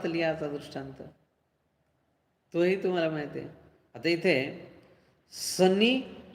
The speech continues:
अनुताप, अनुताप म्हणायचं कशाला? तुम्ही म्हणणार,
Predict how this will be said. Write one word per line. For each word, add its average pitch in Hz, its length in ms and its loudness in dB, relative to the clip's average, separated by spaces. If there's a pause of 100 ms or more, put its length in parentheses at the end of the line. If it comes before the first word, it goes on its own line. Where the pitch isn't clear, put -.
(600)
अनुताप, 196 880 8 (420)
अनुताप 170 640 6
म्हणायचं 170 600 8
कशाला? 143 520 2 (920)
तुम्ही 156 160 0
म्हणणार, 170 340 2